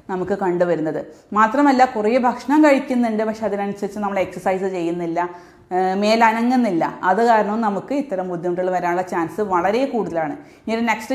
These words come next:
ജനറേഷനിൽ ഇതിൻ്റെയൊക്കെ അളവ്, പ്രോസ്റ്റേറ്റ് ഗ്രന്ഥിയുടെ പ്രശ്നമുള്ള ആളുകളുടെയൊക്കെ അളവ് വളരെയധികം കൂടുതലായിരിക്കും. കാരണം ഈ ഒരു സമയത്ത് തന്നെ കൂടുതലാണ്. ഇനി കുറച്ചങ്ങോട്ട് കഴിഞ്ഞാൽ നമ്മുടെ ഈ ഫാസ്റ്റ് ഫുഡ് സംസ്കാരമൊക്കെ പോയി കഴിഞ്ഞാൽ നമുക്കിതിൻ്റെ, ഏഹ്, അളവ് വളരെ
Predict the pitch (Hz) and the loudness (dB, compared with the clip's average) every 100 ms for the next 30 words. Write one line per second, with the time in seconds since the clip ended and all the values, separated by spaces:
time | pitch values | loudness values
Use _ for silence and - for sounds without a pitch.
0 | 247 233 226 226 220 240 240 220 220 214 | -2 0 0 0 -2 -2 -2 -2 -2 -2
1 | 233 233 185 190 196 190 - - 185 185 | -2 0 0 0 0 -2 -6 -6 -4 -4
2 | 190 190 185 185 190 196 - 196 190 185 | -2 -2 -4 -4 -4 -6 -10 -4 0 2
3 | 180 185 190 190 190 185 208 - - - | 2 0 0 2 2 2 -2 -6 -18 -4
4 | 180 190 208 277 285 247 254 208 190 185 | 2 4 6 6 6 2 -4 -2 -2 0
5 | 190 170 175 185 185 185 185 262 277 262 | 0 0 -4 -2 -2 -2 -2 0 2 0
6 | 226 226 220 226 233 240 208 196 196 190 | 0 -2 -4 -4 -4 -2 -2 0 0 0
7 | 185 185 - - 202 196 190 185 226 220 | -2 -6 -14 -16 -6 0 0 0 -2 0
8 | 220 226 208 208 208 220 214 208 214 214 | 0 2 2 2 -2 -2 -2 0 0 -2
9 | 196 202 196 202 196 202 196 214 208 208 | -4 -6 -6 -4 -2 -4 -2 0 0 -2
10 | 208 202 202 208 233 214 208 202 269 - | -2 0 0 2 0 2 0 -2 -4 -8
11 | - - 214 220 254 226 220 247 247 - | -20 -12 -8 -4 -2 -2 0 -2 -4 -14
12 | - 196 196 196 - 202 233 214 - 196 | -8 -4 -2 -2 2 6 6 4 -2 -2
13 | 185 202 | 2 4